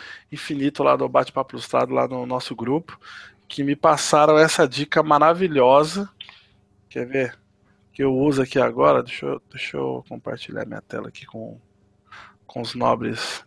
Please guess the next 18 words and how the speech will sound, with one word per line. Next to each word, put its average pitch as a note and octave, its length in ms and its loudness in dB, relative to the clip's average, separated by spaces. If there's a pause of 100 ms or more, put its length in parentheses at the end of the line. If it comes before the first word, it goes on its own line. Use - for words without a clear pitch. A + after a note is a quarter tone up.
bacharéis A#2 580 -2
aqui, A2+ 260 -10
diplomatas. A#2+ 800 -2 (640)
<laughs> - 240 -10 (960)
Cadê? A2 280 -2 (580)
<laughs> - 640 -8
Cadê? B2+ 160 -2
Deixa A#2+ 220 4
eu, C#3+ 80 6
deixa - 300 2
eu D3 60 2
criar D3+ 360 8
aqui C#3 180 2
uma, A#2+ 680 2 (1400)
um A#2 240 -14
layer A2 360 -4
qualquer G#2+ 500 -10
aqui. C#3+ 340 -6